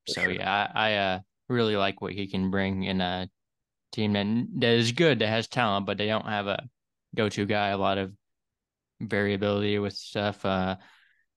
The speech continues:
Speaker 2: so I'll move forward on my first team. I have Anton Watson.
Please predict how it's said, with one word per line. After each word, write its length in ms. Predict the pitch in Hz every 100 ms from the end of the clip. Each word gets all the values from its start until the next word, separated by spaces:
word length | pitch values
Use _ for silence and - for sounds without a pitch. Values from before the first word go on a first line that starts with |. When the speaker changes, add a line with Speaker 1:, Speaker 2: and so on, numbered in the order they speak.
| _
Speaker 2:
so 140 | - 139
I'll 200 | 151 147
move 220 | 139 120
forward 440 | 127 117 117 113
on 160 | - 107
my 140 | 107
first 320 | - 113 101
team. 160 | 117 104
I 100 | 104
have 240 | 98 98 -
Anton 480 | 107 104 101 98 95
Watson. 680 | 101 104 113 - 151 160